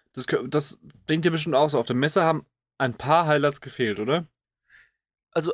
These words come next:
Speaker 2: an sich war das Spieleaufgebot, was ich auch, hab ich dann auch nochmal bei anderen gelesen, weil ich hab mir dann natürlich auch, ich guck mir auch selber Sachen an, viele. Und ich hab ja auch sel-, ich war ganz, ganz kurz nur in den Hallen. An sich waren die Spiele, die Triple-A-Titel,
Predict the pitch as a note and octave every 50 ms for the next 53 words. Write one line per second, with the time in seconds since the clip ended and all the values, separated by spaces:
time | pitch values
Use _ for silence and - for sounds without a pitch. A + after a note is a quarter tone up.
0 | - - - E3+ E3+ D#3 C3+ C3+ E3+ A3 - - - F#3 E3 E3 - - - -
1 | A3 C#4 C#4+ E3+ B2+ G1+ - C#3 C3+ - - C#3 C3+ D3+ E3 E3 - D3 C#3+ C#3
2 | C#3 - - C3+ - - D3 D3 C#3+ D3 - D#3+ D3 C3+ D#3 D#3+ D#3 D3+ D#3 C#3+
3 | C#3 B2 - - - E3+ F#3+ F#3 F3 D#3+ D3 C#3 C3+ C3+ C#3+ C#3+ C#3+ C3+ C3+ C3
4 | C3 - - B2+ A#2+ A#2+ A#2+ A#2+ A#2+ A#2+ B2 B2 - - C3+ C3 B2+ - - -
5 | - _ _ - - D3 C#3 C3 B2+ B2 B2+ C#3+ D3+ D3+ C#3 C#3 C3 C3+ C#3 D3
6 | - - C#3+ - - C#3 C#3 C3+ _ - C#3+ C#3 C3+ C3+ C3 C3+ C3+ _ _ _
7 | - - _ _ _ _ _ _ _ _ - C#3 C3+ B2 - D3+ - C#3+ C3 C3
8 | C3 - C#3 C#3+ D3 C#3+ C3+ - C#3+ D3 C#3 D#3 E3 F3 - - E3+ D3+ - -
9 | - F#3 F#3 - - F#3 F3+ F3+ F3 E3+ D#3+ D#3+ E3 E3+ E3+ E3+ F3 - _ _
10 | _ _ _ - D3 C#3 - G3+ G#3+ - - A3+ F#3 D#3+ C#3 A#2+ - - - G#3
11 | A#3+ C#4+ F#3+ C#3 C3 D#3 F#3 F#3+ _ _ _ _ _ _ _ - C#3+ - - F#3
12 | E3+ - - - G#3 B3+ - - - C3+ - D3 D#3